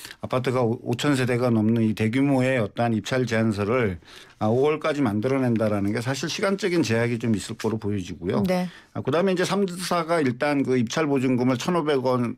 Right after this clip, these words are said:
Speaker 1: 억 원씩 이제, 어, 걸어놓은 상태이기 때문에 이제 입찰에 뭐 당연히 참여할 것으로 보이고요.
Speaker 2: 음.
Speaker 1: 아, 그다음에 이제 이런 그 시간적 제약을 극복하고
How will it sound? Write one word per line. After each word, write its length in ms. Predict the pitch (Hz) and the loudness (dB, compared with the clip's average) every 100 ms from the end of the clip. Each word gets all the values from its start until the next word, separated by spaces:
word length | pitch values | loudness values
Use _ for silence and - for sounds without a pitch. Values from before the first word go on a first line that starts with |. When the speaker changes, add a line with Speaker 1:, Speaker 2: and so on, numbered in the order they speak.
| _ | _
Speaker 1:
억 180 | 135 123 | -2 0
원씩 460 | 139 143 - 160 147 | 0 0 0 0 2
이제, 400 | 120 117 110 98 - - - - | 2 2 0 -2 -8 -20 -20 -12
어, 400 | - 123 113 101 | -4 0 2 2
걸어놓은 380 | 127 139 156 156 | 0 2 2 0
상태이기 440 | 175 180 170 139 | -2 0 0 0
때문에 400 | 123 113 113 127 | 0 2 2 2
이제 160 | 110 107 | 2 0
입찰에 340 | 92 127 127 | 0 0 2
뭐 120 | 120 | 2
당연히 380 | 110 110 123 135 | 0 0 2 2
참여할 400 | 135 160 147 131 | 0 0 0 -2
것으로 320 | 127 101 104 | -4 -8 -6
보이고요. 500 | 120 104 95 85 107 | -6 -2 -2 -2 0
Speaker 2:
음. 540 | 120 180 175 170 170 - | 0 0 0 -2 -6 -8
Speaker 1:
아, 100 | - | -8
그다음에 440 | - 131 139 175 156 | -4 0 0 2 2
이제 240 | 127 135 | 2 2
이런 460 | 123 143 170 170 120 | 2 2 2 0 0
그 240 | 135 123 | 0 0
시간적 640 | - 190 190 - 165 131 | 0 -2 -2 -2 -2 -2
제약을 420 | - 127 127 131 131 | -2 0 0 0 -4
극복하고 720 | 117 - 135 147 160 123 | -4 -2 -2 -2 0 -2